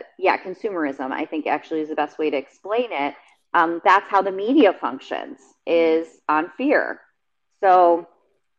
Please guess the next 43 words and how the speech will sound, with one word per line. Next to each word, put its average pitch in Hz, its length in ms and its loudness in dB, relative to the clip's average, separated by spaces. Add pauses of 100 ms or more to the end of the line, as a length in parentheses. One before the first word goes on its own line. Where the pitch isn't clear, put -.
(560)
I, 214 200 4
I 208 80 4
really 262 320 2
hope 214 300 2
some 208 180 -6
of 185 120 -2
our 165 200 2
values 170 400 0
can 175 180 -12
start 160 300 -6
shifting, 214 460 -2
'cause 247 160 -6
I 196 160 4
always, 190 680 2 (340)
I've 214 120 2
always 247 260 6
felt 202 280 2
like 170 320 2
our 175 140 2
values 175 600 2
were 165 140 -6
so, 165 760 2 (100)
uh, 147 380 2 (260)
like, 151 280 -2
individualism 165 640 -2
and 147 200 -4
consumerism, 151 600 -6
they're 151 140 -6
so 175 400 2
within 160 640 0
the 143 240 -4
foundation 151 1000 -4 (380)
that 185 120 4
it 165 80 2
was 175 140 -2
gonna 180 220 -2
be 165 200 -2
really, 170 380 0
really 156 220 0
hard 156 240 -2
to 156 40 -10
shake 151 340 -8
those, 247 260 0